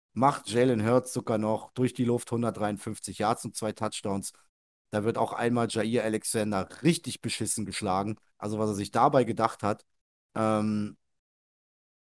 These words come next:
ich weiß nicht, für mich fühlt sich so ein bisschen an, dass auch die Defense keinen Bock mehr auf Joe Barry, auf das Scheme hat.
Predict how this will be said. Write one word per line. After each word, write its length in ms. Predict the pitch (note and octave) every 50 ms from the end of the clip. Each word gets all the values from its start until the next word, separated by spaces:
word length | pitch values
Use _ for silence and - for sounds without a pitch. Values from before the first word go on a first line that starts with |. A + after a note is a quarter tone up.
| _ _ _ _ _ _ -
ich 140 | - B2+ -
weiß 300 | A#2+ C3+ D#3+ F3+ - -
nicht, 260 | F3 E3+ E3 E3 -
für 160 | - - - C#3
mich 160 | D#3 D#3+ -
fühlt 200 | - E3 E3 E3
sich 120 | D#3+ C#3+
so 80 | C3 D3
ein 60 | C3+
bisschen 240 | C#3 C#3 - C3 C3+
an, 140 | B2+ C3 B2+
dass 120 | A#2+ -
auch 100 | A#2+ -
die 140 | - B2+ A2+
Defense 500 | G2+ D3 F3+ - - G2+ - - - - _ _
keinen 260 | - - B2 D3 D3
Bock 220 | - D3+ D#3+ - -
mehr 280 | A2+ G2+ G2 A2+ C3 - _ _ _ _ _ _ _
auf 160 | - A#2 - -
Joe 120 | - B2
Barry, 380 | A2+ A#2+ B2 B2 C#3 D#3 D#3+ D3+
auf 160 | C3+ A#2+ -
das 220 | - G#2+ - - -
Scheme 240 | - D3+ E3 E3 D#3+
hat. 180 | D#3+ D#3+ -